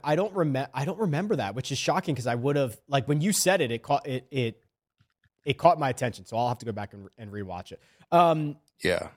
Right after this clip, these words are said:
Speaker 1: thirteen hundred fifty-one days. That, that's the time between the wins.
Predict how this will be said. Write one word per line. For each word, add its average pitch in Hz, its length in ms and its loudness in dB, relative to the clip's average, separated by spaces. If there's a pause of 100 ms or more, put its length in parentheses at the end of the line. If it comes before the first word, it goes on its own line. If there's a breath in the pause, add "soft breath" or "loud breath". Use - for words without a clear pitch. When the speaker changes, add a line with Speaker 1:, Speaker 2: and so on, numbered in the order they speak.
Speaker 1:
thirteen 247 260 8
hundred 226 220 4
fifty-one 196 400 2
days. 131 220 0
That, 170 280 2
that's 185 220 2
the 220 80 -8
time 190 220 2
between 180 240 0
the 160 60 0
wins. 156 300 2